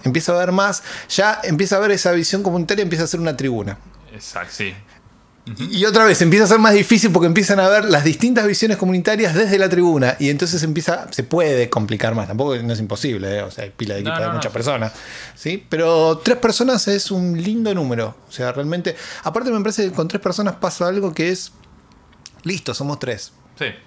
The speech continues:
Speaker 1: O sea, yo donde estoy en el equipo, siempre nosotros, que somos lo-, los líderes, siempre fuimos tres.
Speaker 2: Ujú.
Speaker 1: Hace años que somos tres. Y funcionamos, no sé, es, eh, casi,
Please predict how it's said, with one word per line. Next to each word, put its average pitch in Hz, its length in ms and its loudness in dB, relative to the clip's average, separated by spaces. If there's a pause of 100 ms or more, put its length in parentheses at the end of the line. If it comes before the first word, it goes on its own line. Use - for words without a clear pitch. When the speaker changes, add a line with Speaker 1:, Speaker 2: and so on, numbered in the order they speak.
(920)
Speaker 1:
O 127 40 -4
sea, 131 160 -2
yo 175 180 0
donde 165 240 4
estoy 165 140 4
en 156 60 2
el - 20 0
equipo, 202 200 2
siempre 180 240 0
nosotros, 170 560 0
que - 80 -8
somos 135 240 -2
lo-, 127 140 -2
los 120 220 -4
líderes, 160 240 -4
siempre 147 240 -4
fuimos 135 320 -6
tres. 110 420 -8
Speaker 2:
Ujú. 107 180 -8
Speaker 1:
Hace 104 200 -6
años 120 200 -6
que - 80 -10
somos 120 360 -8
tres. 120 360 -6 (360)
Y 123 80 -10
funcionamos, 147 720 -4
no 156 100 -2
sé, 143 260 0
es, - 300 -8 (240)
eh, - 420 -14
casi, 117 1080 -6